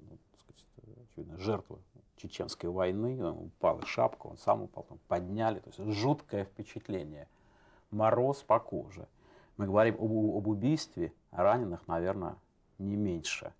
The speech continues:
И вот сейчас вот это вот таких солдат, наверное, их не так много в Москве, они где-то рассредотачиваются в других местах, довольно много.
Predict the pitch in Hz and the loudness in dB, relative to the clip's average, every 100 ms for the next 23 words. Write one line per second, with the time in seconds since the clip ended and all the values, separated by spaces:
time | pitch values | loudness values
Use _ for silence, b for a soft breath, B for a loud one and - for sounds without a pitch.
0 | - 87 - - 104 - - 82 73 71 | -12 -12 -6 2 2 2 -6 -8 -8 -10
1 | 80 - - - - - - _ _ - | -12 -14 -12 -12 -10 -14 -16 _ _ -10
2 | - 80 90 123 - 78 - - - 87 | -4 0 2 0 -2 -12 -12 -16 -16 -8
3 | 80 - 85 82 85 - 107 82 80 85 | -8 -6 -10 -8 -10 -8 -4 -4 -6 -10
4 | - 71 - 85 82 - 78 78 85 85 | -10 -6 -2 -2 -4 -8 -10 -10 -10 -12
5 | - 82 - 120 120 b b b b _ | -12 -14 -2 0 0 b b b b _
6 | 85 85 90 90 92 101 82 69 - | -2 0 0 0 0 0 0 -4 -10